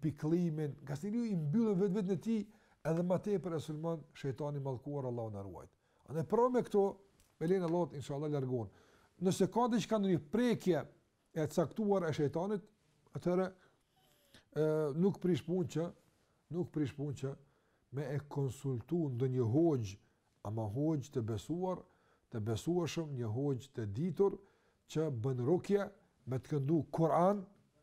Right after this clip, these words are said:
ndoshta edhe për këtë ke nevojë, por nuk po ta preferoj për këtë fazë fillimisht. Provoni edhe vet me të kalu këtë krizë, këtë problem, me këto që të përmenda.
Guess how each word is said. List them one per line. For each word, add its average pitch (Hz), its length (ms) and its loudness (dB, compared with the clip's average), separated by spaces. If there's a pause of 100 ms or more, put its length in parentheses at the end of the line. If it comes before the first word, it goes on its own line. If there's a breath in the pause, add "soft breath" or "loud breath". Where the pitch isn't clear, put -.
(340)
ndoshta 165 440 0 (300)
edhe 180 240 0
për 156 220 -2
këtë 147 200 -2
ke 143 120 2
nevojë, 170 340 4 (300 loud breath)
por 175 160 4
nuk 226 240 0
po 226 160 4
ta - 100 4
preferoj 196 540 4
për 190 240 4
këtë - 160 2
fazë 170 360 4
fillimisht. 135 400 2 (320 soft breath)
Provoni 202 340 4
edhe 160 220 6
vet 175 280 6 (260)
me 143 180 -2
të 156 140 0
kalu 151 260 0
këtë 135 180 -4
krizë, 175 460 -2 (180)
këtë 160 220 2
problem, 170 500 2 (400 soft breath)
me 175 160 0
këto 180 240 0
që - 120 -6
të 131 80 -4
përmenda. 117 440 -6